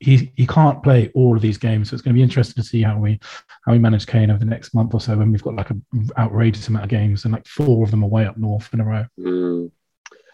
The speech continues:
Speaker 2: My, I guess my hope is that the sort of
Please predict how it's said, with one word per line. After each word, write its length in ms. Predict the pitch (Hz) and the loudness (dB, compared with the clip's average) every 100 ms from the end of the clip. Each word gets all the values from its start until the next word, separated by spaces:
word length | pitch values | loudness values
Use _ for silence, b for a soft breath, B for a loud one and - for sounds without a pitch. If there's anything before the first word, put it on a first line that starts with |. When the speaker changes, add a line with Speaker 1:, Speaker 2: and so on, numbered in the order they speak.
| b | b
Speaker 2:
My, 280 | - 123 123 - | 0 2 4 2
I 60 | |
guess 260 | 123 143 - | 2 2 4
my 120 | 127 | 2
hope 280 | 117 120 - | 4 2 2
is 160 | 110 - | 0 4
that 240 | 104 98 - | 4 4 2
the 560 | 95 95 95 95 95 - _ | 2 4 6 4 2 -2 _
sort 360 | - 98 - | 2 4 4
of 100 | 92 | 0